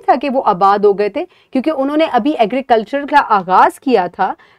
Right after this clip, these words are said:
तो इसी वजह से उन्होंने बहुत से फैक्टर्स देखे थे, जहाँ, जो कि उनको सूट करते थे और फिर वो वहाँ आबाद हुए थे। So suitable conditions for a settlement refer to factors that make an area ideal for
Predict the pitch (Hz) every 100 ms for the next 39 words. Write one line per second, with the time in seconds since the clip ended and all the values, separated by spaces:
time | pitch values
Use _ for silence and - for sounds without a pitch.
0 | - 539 311 - 392 285 247 285 277 285
1 | 269 247 240 294 - 285 - 214 - 247
2 | 226 196 202 214 208 262 - _ _ 226
3 | 226 247 233 202 226 - 185 247 - 277
4 | 285 - 277 294 285 302 - - 294 254
5 | 208 190 226 359 _ _ 220 202 185 165
6 | 170 160 160 - - _ - 285 330 330
7 | 392 415 392 320 311 339 302 294 262 269
8 | - 269 294 285 285 - 214 196 247 -
9 | 277 269 233 202 185 - 320 330 233 220
10 | 220 214 214 220 - 202 202 208 202 -
11 | 254 311 302 320 220 - _ _ _ 269